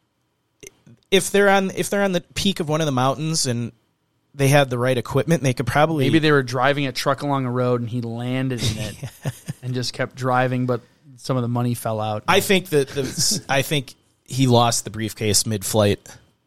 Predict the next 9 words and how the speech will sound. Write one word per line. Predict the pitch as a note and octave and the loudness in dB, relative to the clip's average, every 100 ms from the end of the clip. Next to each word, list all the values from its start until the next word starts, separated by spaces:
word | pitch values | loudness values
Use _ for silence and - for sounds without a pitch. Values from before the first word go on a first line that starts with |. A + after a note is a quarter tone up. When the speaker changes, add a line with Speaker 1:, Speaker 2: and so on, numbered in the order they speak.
| _ _ _ - | _ _ _ -4
Speaker 1:
and | A#2 | -2
it, | A2 - | -2 -4
it | C3+ - | -4 -4
l-, | C3 - | -4 0
landed, | C#3 C#3+ D3 C#3 A#2+ - _ _ _ _ _ _ _ _ | 4 4 4 0 -2 -14 _ _ _ _ _ _ _ _
you | - | -2
know, | C3+ A#2+ | 0 0
like, | A2 B2 | 0 -2
a, | B2+ A#2 | 0 0